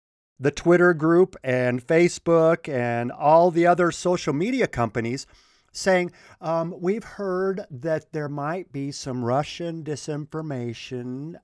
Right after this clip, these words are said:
uh, and it might have something to do with Hunter Biden's laptop." Just, just a heads up, guys. Just, just letting you know. Yeah.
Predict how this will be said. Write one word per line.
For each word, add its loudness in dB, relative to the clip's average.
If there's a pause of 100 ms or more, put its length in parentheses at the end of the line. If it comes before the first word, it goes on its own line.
uh, -4
and -4
it -14
might 4
have -2
something -4
to -4
do 0
with -2 (520)
Hunter 0
Biden's 0
laptop." -4
Just, 4 (200)
just 2
a 6
heads 6
up, 4
guys. -2
Just, -2
just -6
letting -2
you -4
know. -6 (400)
Yeah. 0